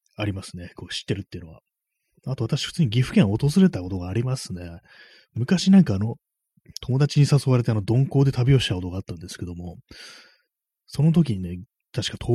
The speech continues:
り過ぎたような気がします。結構なんかね、遠回りするような形でね、こう、行ったんですけども、それであの、大垣っていうところを経由して、なんかどっかに行った記憶ありますね。もう結構あの、もう昔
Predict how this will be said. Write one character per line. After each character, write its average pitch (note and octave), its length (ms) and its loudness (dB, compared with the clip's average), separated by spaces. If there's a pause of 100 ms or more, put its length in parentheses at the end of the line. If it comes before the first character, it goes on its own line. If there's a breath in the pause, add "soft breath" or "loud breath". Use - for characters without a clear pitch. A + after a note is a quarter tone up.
り A#2 100 2
過 - 140 -2
ぎ G2+ 100 -2
た F2+ 120 -6
よ F2 180 -6
う - 20 -8
な E2+ 200 -12 (140)
気 - 140 -6
が F#2+ 80 -4
し - 140 -4
ま F#2+ 120 -6
す。 - 300 -12
結 C#3 140 -6
構 G2 100 -8
な G2 80 -4
ん G2 60 -2
か F2+ 80 -10
ね、 F2+ 80 -8 (100)
遠 C3 260 6
回 C3+ 140 8
り F#2+ 60 0
す - 140 -6
る F#2+ 100 0
よ - 0 -
う - 20 -6
な F2 60 -8
形 F2+ 320 -12
で F2+ 60 -8
ね、 F2+ 100 -8
こ F2+ 260 -12
う、 - 220 -20 (640 loud breath)
行 F2 100 -8
っ - 40 -20
た G2+ 120 -4
ん F#2 40 -8
で F2 100 -12
す - 80 -14
け F#2 80 -6
ど F2 80 -10
も、 E2 260 -16 (1300)
そ - 140 -4
れ A2 60 0
で A2 60 2
あ G#2+ 40 2
の、 A2 260 4
大 A#2 60 4
垣 A#2+ 400 -2
っ - 40 -20
て A#2 100 4
い - 20 8
う G#2+ 40 6
と A2+ 100 2
こ G#2+ 80 -2
ろ F2 60 -4
を - 20 -10
経 - 180 -6
由 F#2 200 -2
し - 120 -10
て、 F#2 80 -8
な F2+ 120 -8
ん F2+ 80 -8
か E2+ 80 -12
ど F2+ 140 -10
っ - 80 -16
か F2 80 -6
に G2+ 80 -10
行 - 40 -20
っ - 40 -20
た F#2+ 140 -10
記 G#2 100 -6
憶 G2+ 160 -4
あ G#2 40 2
り A#2 60 2
ま B2 120 2
す - 140 -12
ね。 E2+ 160 -14
も F2+ 80 -12
う - 20 -14
結 E3 140 -2
構 F#2+ 160 -4
あ F#2+ 40 -2
の、 F#2+ 80 -2
も F#2+ 320 0
う - 20 0
昔 F2+ 440 -4